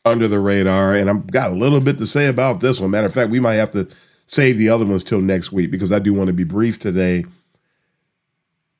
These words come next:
Number six is friendliness. Friendliness.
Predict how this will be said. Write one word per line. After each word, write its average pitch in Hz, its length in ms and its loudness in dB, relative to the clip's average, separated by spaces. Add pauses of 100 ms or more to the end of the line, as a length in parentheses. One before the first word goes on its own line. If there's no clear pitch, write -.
(140)
Number 185 300 4
six 180 540 -2
is 131 360 2 (140)
friendliness. 214 1160 -2 (1200)
Friendliness. 240 1600 0